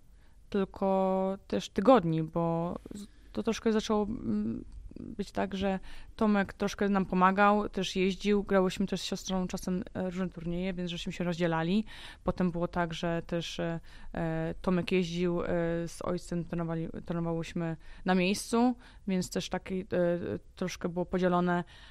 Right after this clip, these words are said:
e, żeby troszkę właśnie mieć tego oddechu od siebie. Ale potem nawet tego było za dużo, więc, em,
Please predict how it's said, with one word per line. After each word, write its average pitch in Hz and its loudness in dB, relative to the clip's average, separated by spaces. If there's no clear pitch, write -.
e, 170 -2
żeby 175 2
troszkę 185 -2
właśnie 180 -2
mieć 180 2
tego 185 6
oddechu 185 6
od - 0
siebie. 202 2
Ale 277 6
potem 294 2
nawet 285 4
tego 269 6
było 190 6
za 180 0
dużo, 170 -2
więc, 196 0
em, 202 2